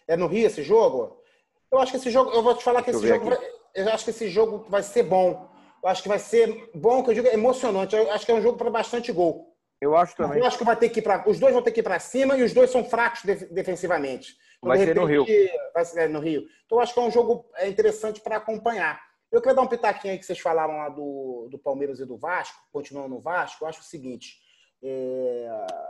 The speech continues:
Speaker 1: o Vasco, a gente já falou aqui, né, que a culpa do, do Ramon ter saído foi do próprio Ramon de ter começado bem o campeonato, né? É,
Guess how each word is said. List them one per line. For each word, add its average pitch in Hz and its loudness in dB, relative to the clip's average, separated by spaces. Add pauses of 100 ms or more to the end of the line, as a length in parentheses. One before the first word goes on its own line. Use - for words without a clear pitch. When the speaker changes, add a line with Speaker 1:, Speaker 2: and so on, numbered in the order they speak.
(520)
Speaker 1:
o 160 -10
Vasco, 175 -4 (640)
a 147 -12
gente 151 -12
já 165 0
falou 151 -2
aqui, 151 -6
né, 160 -2
que 156 0
a 143 -2
culpa 170 0
do, 151 0
do 143 0
Ramon 139 -2
ter 147 -4
saído 151 -6
foi 156 -8
do 143 -6
próprio 147 -4
Ramon 143 -2
de 143 -10
ter 147 -8
começado 143 -8
bem 143 -4
o 143 -8
campeonato, 127 -10
né? 147 -16 (580)
É, 120 -6